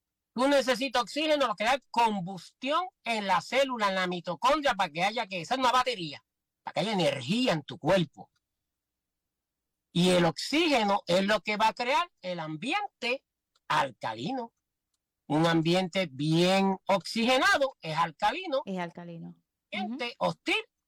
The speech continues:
Speaker 1: para el cáncer.
Speaker 2: Correcto, correcto. Ujú.
Speaker 1: ¿Viste?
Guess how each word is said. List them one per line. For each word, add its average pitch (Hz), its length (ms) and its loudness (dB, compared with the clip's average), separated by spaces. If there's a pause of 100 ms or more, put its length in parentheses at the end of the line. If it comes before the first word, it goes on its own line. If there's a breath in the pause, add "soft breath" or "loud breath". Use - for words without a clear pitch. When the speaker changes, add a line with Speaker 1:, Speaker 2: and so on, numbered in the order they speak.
(240)
Speaker 1:
para 151 220 0
el 131 100 -12
cáncer. 165 440 -4 (200)
Speaker 2:
Correcto, 180 680 -4 (220)
correcto. 156 840 -10
Ujú. 214 340 -6
Speaker 1:
¿Viste? - 420 -6